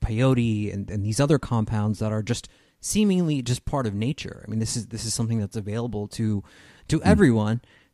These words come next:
Speaker 1: and it, it should be, right? So
Speaker 2: Yeah.
Speaker 1: it, back in ancient times,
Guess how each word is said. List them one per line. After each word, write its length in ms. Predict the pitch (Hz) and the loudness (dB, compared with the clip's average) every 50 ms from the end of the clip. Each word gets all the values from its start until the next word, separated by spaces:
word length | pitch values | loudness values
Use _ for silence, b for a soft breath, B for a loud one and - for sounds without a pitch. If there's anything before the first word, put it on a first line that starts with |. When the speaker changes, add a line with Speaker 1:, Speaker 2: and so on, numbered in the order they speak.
| b _ | b _
Speaker 1:
and 180 | - 147 160 170 | 0 2 4 4
it, 140 | 160 - - - | 2 2 0 -2
it 120 | 180 - | -2 -2
should 260 | - - 269 269 196 123 | 0 0 0 0 -2 -2
be, 280 | 117 107 - - - - - | -8 -12 -14 -16 -20 -14 -8
right? 280 | 135 131 151 170 175 - | -4 -2 -2 -2 -4 -4
So 380 | - - - 202 185 185 175 - | -4 0 2 4 4 4 2 4
Speaker 2:
Yeah. 240 | 98 98 104 107 131 - - | 6 8 8 8 8 6 2
Speaker 1:
it, 260 | 180 196 - - - | -2 -2 -2 -2 -2
back 240 | - 196 220 220 - | 0 0 0 2 2
in 80 | 226 214 | 4 4
ancient 320 | 220 233 - 220 165 - | 4 4 2 2 0 0
times, 500 | - - 165 170 175 151 139 127 - | 0 -2 0 2 2 2 2 2 0